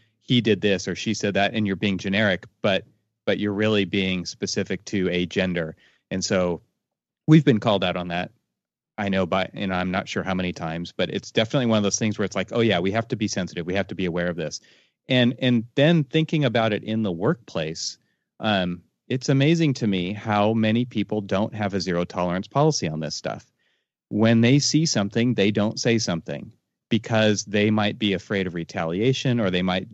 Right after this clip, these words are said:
not want to offend somebody who's seen as a leader, or in a position of power in a company, so they just keep their mouth shut.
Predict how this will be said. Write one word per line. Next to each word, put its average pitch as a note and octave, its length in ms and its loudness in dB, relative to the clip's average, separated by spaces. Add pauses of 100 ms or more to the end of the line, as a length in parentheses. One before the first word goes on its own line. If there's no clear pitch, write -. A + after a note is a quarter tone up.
(120)
not G2 200 -2
want F#2+ 240 -2
to G2 140 -2
offend F#2+ 500 0 (260)
somebody G2 460 2
who's E2+ 340 -4 (200)
seen A2+ 360 4
as G2+ 160 4
a F#2 80 2
leader, G#2+ 520 4
or E2+ 380 0 (360)
in G#2 100 2
a F#2 80 2
position F#2+ 420 -2
of D#2+ 100 -4
power A2 400 2
in F#2+ 100 0
a F2 40 -4
company, G#2+ 500 0
so G2+ 120 -4
they F2 120 0
just E2+ 140 -8
keep - 140 -4
their F2 120 -2
mouth G#2 240 0
shut. G#2 340 0